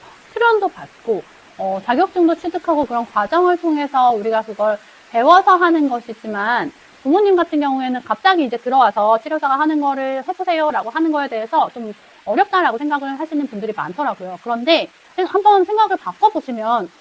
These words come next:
결국 이 아이를 평생 책임지고, 어, 이 아이와 함께 살아가고 이후에 인생을 함께 해야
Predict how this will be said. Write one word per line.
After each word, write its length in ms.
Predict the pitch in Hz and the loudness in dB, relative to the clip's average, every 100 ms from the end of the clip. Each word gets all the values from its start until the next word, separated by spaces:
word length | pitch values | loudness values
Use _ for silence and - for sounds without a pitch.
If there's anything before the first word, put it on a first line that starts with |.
| - | -6
결국 340 | 254 277 440 - | 0 2 0 0
이 100 | 220 | 0
아이를 540 | 311 359 339 330 330 330 _ _ - | 2 2 0 0 0 -2 _ _ -2
평생 320 | 403 403 381 | 0 2 0
책임지고, 580 | 415 427 339 - 208 165 - - - - | 0 -2 -2 -2 -4 -6 -12 -20 -14 -8
어, 100 | 226 | -6
이 120 | 254 | -2
아이와 260 | 208 208 269 | -2 0 0
함께 320 | 294 370 349 | 0 0 0
살아가고 600 | 339 359 359 294 214 339 - _ - - | 0 2 2 0 -2 -6 -8 _ -16 -6
이후에 500 | 247 330 415 311 262 | 0 2 4 4 2
인생을 600 | 233 311 311 302 294 - _ - | 0 0 2 2 0 -4 _ -6
함께 220 | 427 415 | -4 0
해야 180 | 403 | 4